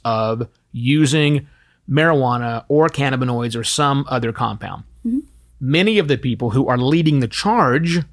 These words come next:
Speaker 1: for that are pot culture people as well.
Speaker 2: Of course.
Speaker 1: And it's getting blended together.
Speaker 2: Mm-hmm.
Speaker 1: And I think in some,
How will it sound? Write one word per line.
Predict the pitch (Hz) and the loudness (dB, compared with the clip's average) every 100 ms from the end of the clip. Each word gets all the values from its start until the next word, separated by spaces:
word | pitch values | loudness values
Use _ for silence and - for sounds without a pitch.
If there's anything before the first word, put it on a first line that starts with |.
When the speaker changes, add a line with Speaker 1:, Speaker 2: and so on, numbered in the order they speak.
| - | -20
Speaker 1:
for | - 160 139 | -6 2 2
that | 123 117 143 - - - - - _ | 4 0 -2 -6 -20 -20 -20 -20 _
are | 143 151 | 0 0
pot | 147 - 147 165 - | 0 -2 0 0 -2
culture | - 240 254 110 85 - - | 0 0 2 -6 -8 -14 -4
people | 131 107 85 - - | -4 -2 -10 -12 -12
as | - 113 | -8 -2
well. | 143 135 - - - _ | 0 0 -2 -18 -20 _
Speaker 2:
Of | 269 | -12
course. | - 190 233 - _ - | -6 -6 -6 -12 _ -4
Speaker 1:
And | 151 147 147 - - - - | 0 0 -2 -8 -20 -10 -4
it's | 147 | -2
getting | - 151 147 120 | 0 0 2 0
blended | 104 131 185 220 185 | 0 2 4 2 0
together. | 233 160 98 120 165 - _ _ | 0 0 0 -4 -6 -16 _ _
Speaker 2:
Mm-hmm. | 175 175 202 262 _ - - | -8 -4 -6 -8 _ -20 -10
Speaker 1:
And | - 175 | 0 0
I | |
think | 170 220 | 4 2
in | 165 | 4
some, | 147 - 277 285 269 | 2 0 0 0 -4